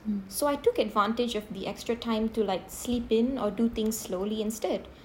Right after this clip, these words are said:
Speaker 2: And, um, other than all this, this big glow up plan that I had,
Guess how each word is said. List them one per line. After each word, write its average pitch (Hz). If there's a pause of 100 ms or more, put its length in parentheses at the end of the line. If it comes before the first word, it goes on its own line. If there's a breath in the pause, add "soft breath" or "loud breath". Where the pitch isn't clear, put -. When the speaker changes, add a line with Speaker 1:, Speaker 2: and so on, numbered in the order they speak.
(460 loud breath)
Speaker 2:
And, 226
um, 220
other 320
than 254 (460)
all 214
this, 214
this 226
big 202
glow 214
up -
plan 208
that 196
I 185
had, 185